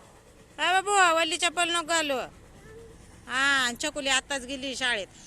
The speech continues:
आणि समू पण पंप मारून आले बरं का आत्ताच. काकाचं पंप मारायचं काम चालू आहे, मी कागद काढून आले.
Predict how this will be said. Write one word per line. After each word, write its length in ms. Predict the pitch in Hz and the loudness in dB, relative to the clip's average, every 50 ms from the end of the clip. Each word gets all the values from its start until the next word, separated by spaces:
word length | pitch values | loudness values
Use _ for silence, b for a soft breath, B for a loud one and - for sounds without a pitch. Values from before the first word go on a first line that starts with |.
| B B B - | B B B -16
आणि 120 | 202 220 | -12 -10
समू 260 | - 285 277 285 285 | -8 -6 -6 -6 -6
पण 200 | 269 269 285 277 | -8 -8 -8 -8
पंप 280 | 262 - 294 277 247 269 | -8 -8 -8 -8 -8 -8
मारून 360 | 262 262 262 262 254 247 262 | -8 -6 -6 -6 -6 -6 -8
आले 220 | 254 254 254 269 277 | -8 -8 -8 -8 -8
बरं 140 | 349 381 | -10 -10
का 120 | 370 339 285 | -10 -8 -8
आत्ताच. 320 | 247 240 - - 202 190 - B B B B B B - - - | -8 -8 -10 -16 -20 -20 -20 B B B B B B -20 -18 -10
काकाचं 360 | 226 226 240 240 254 254 - | -8 -8 -6 -6 -8 -10 -10
पंप 260 | 240 262 269 262 240 254 | -10 -12 -10 -10 -10 -10
मारायचं 400 | 240 262 254 247 247 247 - - | -8 -6 -6 -6 -6 -10 -12 -10
काम 180 | 262 254 247 | -10 -10 -10
चालू 280 | 240 - 269 269 262 269 | -10 -10 -10 -10 -8 -10
आहे, 100 | 262 269 | -12 -12
मी 120 | 285 311 | -12 -14
कागद 360 | 294 - 262 254 254 247 254 254 - | -10 -6 -4 -4 -4 -4 -8 -12 -10
काढून 280 | 254 254 269 262 247 233 | -10 -10 -8 -8 -10 -12
आले. 220 | 202 175 170 156 | -12 -12 -14 -16